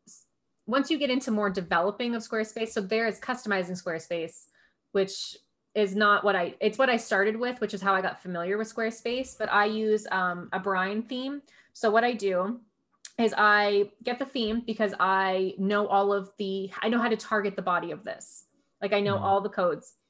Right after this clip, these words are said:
Speaker 1: Um, so I, I select that theme, I delete every single page, and then I go in and I rewrite all of the design aspects.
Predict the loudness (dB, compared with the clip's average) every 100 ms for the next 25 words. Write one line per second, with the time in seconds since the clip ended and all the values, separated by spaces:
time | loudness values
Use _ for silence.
0 | _ _ _ -4 0 2 0 -2 0 2
1 | 4 2 0 -2 -6 _ -12 -6 -4 0
2 | -2 2 -2 -2 -4 -2 -2 0 0 2
3 | 0 0 -2 -2 -2 -2 -4 -2 2 4
4 | 2 -2 -18 _ _ -6 0 2 2 2
5 | 2 2 0 0 -2 -2 0 2 2 0
6 | 2 0 0 -4 -4 0 0 0 -2 -4
7 | -8 -8 -10 -20 -20